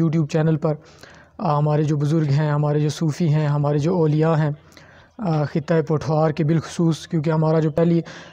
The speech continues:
आ, नशिस्त हमने शुरू किया है, जो पहला मरहला है, उसमें हम ख़ित्ता पोठवार के जितने औलिया हैं,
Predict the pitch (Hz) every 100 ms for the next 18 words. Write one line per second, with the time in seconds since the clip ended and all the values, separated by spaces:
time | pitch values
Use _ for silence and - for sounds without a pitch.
0 | - - 160 156 147 170 170 160 151 160
1 | 156 160 156 156 151 170 165 160 165 160
2 | 160 156 151 170 156 156 - - - -
3 | 156 175 151 165 151 143 160 165 147 147
4 | 170 165 156 151 160 156 160